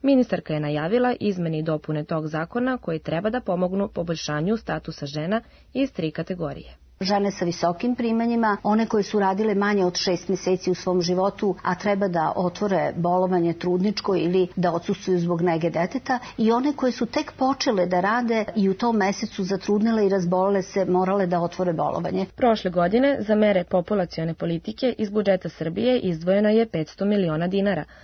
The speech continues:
Speaker 1: a prioritet su bile strategije za podsticanje rađanja, ali i one mere koje se tiču promocije zdravlja, pre svega reproduktivnog.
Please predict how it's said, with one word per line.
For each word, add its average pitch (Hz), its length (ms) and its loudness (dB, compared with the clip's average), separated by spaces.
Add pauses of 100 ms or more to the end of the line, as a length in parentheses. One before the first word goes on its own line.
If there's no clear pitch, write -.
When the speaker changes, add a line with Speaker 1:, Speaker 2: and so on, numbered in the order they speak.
(160)
Speaker 1:
a 285 120 0
prioritet 233 540 2
su - 140 -4
bile 180 280 4
strategije 180 600 0
za 208 140 0
podsticanje 165 580 -4
rađanja, 214 520 0 (100)
ali 180 240 2
i 160 40 2
one 160 220 2
mere 240 300 2
koje 247 180 -2
se 240 140 -4
tiču 185 340 -2
promocije 160 540 -2
zdravlja, 151 460 -2 (320)
pre 285 140 4
svega 185 400 2
reproduktivnog. - 840 -6